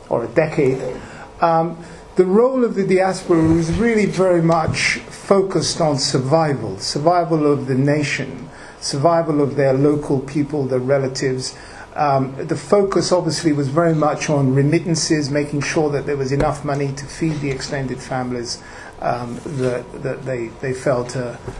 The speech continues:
a, an obligation to. The second wave, in terms of the activities of the diaspora all over the world,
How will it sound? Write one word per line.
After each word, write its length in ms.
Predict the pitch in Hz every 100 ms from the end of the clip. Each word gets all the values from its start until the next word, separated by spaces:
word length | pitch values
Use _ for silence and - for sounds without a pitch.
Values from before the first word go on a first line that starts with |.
| -
a, 340 | - 110 - 127
an 140 | 131 127
obligation 640 | 120 123 127 123 - 127
to. 220 | - 135 143 - - - - - - - - -
The 80 | 180
second 520 | - - 302 - 226
wave, 280 | 160 151 147
in 100 | 165
terms 380 | 160 202 185 160
of 240 | 165 135
the 380 | 160 160 147 147
activities 720 | 160 - - 196 190 190 165 151
of 160 | 143
the 120 | 147
diaspora 580 | 143 151 147 135 - 160
all 180 | 151 151
over 180 | 143 127
the 80 | 131
world, 540 | 131 127 127 131